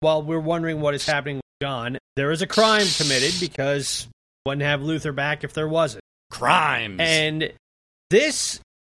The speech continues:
Speaker 1: from the initial perspective of it, I was thinking, okay, we're gonna have something along the lines of what we saw in season one with Graham the Cabbie. But I will give Sam Miller, the director, again, credit on this because the way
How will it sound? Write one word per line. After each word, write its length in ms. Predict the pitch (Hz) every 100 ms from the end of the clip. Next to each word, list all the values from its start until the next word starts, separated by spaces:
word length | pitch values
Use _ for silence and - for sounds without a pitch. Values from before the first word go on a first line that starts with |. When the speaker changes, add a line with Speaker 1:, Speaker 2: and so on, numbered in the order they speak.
| _ 220
Speaker 1:
from 160 | 208
the 140 | 196 196
initial 720 | 214 302 - 226 180 165 147 _ _ _ _ -
perspective 480 | 180 - 262 226 156
of 160 | 143
it, 140 | 156 156
I 180 | 160
was 440 | 151 147 - - - _ -
thinking, 260 | 175 160
okay, 400 | 143 170 165 156
we're 160 | 151 147
gonna 160 | 156 160
have 160 | 147
something 580 | - 160 147 151 147 143 - - _ _ _ _ _ _ _ _ _ _ -
along 360 | 156 156 151
the 60 | 151
lines 200 | 151 139
of 40 | 151
what 100 | 147
we 80 |
saw 220 | 139 156 147
in 60 |
season 420 | 139 165 151 147 143
one 200 | 151 147
with 120 | 135 156
Graham 220 | 147 139
the 60 | - -
Cabbie. 400 | 190 180 117 101 _
But 280 | 147 143 139 - _ _ -
I 120 | 190
will 100 | 202
give 260 | 175 277 233
Sam 380 | - 233 208
Miller, 500 | 190 214 202 175 165
the 140 | 110 156
director, 400 | 156 175 180 165
again, 320 | 147 147 139 -
credit 280 | 175 190 151
on 160 | 135
this 180 | 131 127
because 340 | - 135 151 131
the 220 | 151 147 -
way 540 | 170 202 247 269